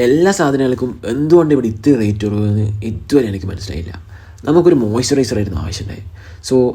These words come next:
നമ്മൾ അത് വാങ്ങേണ്ട തിരക്കിലായിരുന്നു. ഓരോ ബ്രാൻഡും നമ്മൾ മാറ്റി മാറ്റി നമ്മൾ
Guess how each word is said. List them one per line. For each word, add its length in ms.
നമ്മൾ 140
അത് 260
വാങ്ങേണ്ട 320
തിരക്കിലായിരുന്നു. 540
ഓരോ 260
ബ്രാൻഡും 300
നമ്മൾ 140
മാറ്റി 380
മാറ്റി 180
നമ്മൾ 160